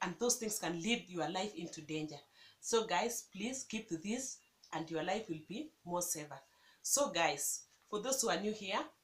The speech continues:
please hit the subscription button, hit the like button, leave some sweet comments in the,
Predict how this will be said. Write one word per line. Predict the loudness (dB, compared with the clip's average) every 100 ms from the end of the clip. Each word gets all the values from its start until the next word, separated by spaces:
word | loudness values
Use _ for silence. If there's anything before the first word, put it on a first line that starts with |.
| _ -6
please | -2 0 -2 -4 -6
hit | -8
the | -6
subscription | -6 -6 -8 -6 -6 -4
button, | -4 -2 -2 -4 -6 -12 -10
hit | -8
the | -4
like | -2 -2 -2 -4
button, | -4 -4 -6 -6 -12 -18 -8
leave | -2 0 0
some | 2 2 2
sweet | 2 2 -2
comments | -2 0 0 -4 -6 -8
in | -4
the, | -4